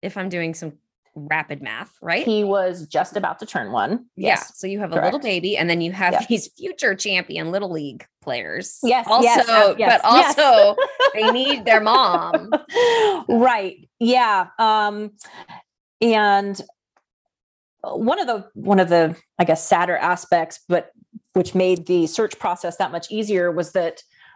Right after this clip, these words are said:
Speaker 2: my biological paternal grandfather had passed away just weeks before my mom told me the truth.
Speaker 1: Oh.
Speaker 2: And so there were obituaries online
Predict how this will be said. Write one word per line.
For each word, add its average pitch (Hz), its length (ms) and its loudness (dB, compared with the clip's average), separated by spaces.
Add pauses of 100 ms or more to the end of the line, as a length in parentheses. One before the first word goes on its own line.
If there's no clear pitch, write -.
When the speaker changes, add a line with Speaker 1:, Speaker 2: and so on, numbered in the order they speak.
Speaker 2:
my 175 360 -2
biological 165 880 -4
paternal 160 380 -6
grandfather 165 560 -4
had 156 200 -6
passed 147 300 -10
away 147 520 0 (680)
just - 500 -4
weeks - 580 -4
before 123 320 0
my 131 140 0
mom 143 260 0
told 139 200 -2
me 127 100 -2
the 113 100 0
truth. - 460 -4 (380)
Speaker 1:
Oh. 151 60 -12
Speaker 2:
And 151 600 2
so 156 360 0
there 160 100 0
were 185 140 0
obituaries 151 640 -6
online 98 560 -6